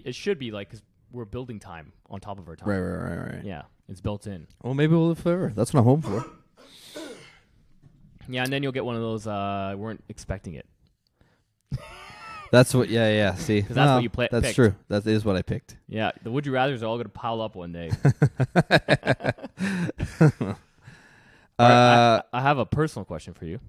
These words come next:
Speaker 2: Okay.
Speaker 1: How do you wake up at seven in the morning? What do you do? What's your process? All right, you do a six.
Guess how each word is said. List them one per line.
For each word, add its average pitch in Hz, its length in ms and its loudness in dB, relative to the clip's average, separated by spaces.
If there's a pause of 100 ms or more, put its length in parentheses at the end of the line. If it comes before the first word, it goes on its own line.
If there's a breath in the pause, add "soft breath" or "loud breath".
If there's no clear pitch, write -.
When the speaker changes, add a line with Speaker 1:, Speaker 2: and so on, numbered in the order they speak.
Speaker 2:
Okay. 135 340 2 (840)
Speaker 1:
How 135 240 -2
do 156 80 2
you 143 200 0
wake 107 300 -8
up 98 100 -10
at 90 80 -8
seven 92 320 -10
in 90 40 -10
the 82 60 -10
morning? 73 280 -16
What 113 100 -4
do 139 60 -2
you 127 60 -2
do? 87 280 -10
What's 113 240 -10
your 117 280 -4 (560)
process? 87 340 -10 (140)
All 135 80 0
right, 120 180 0
you 165 100 -6
do 185 100 0
a 120 60 -2
six. - 520 -12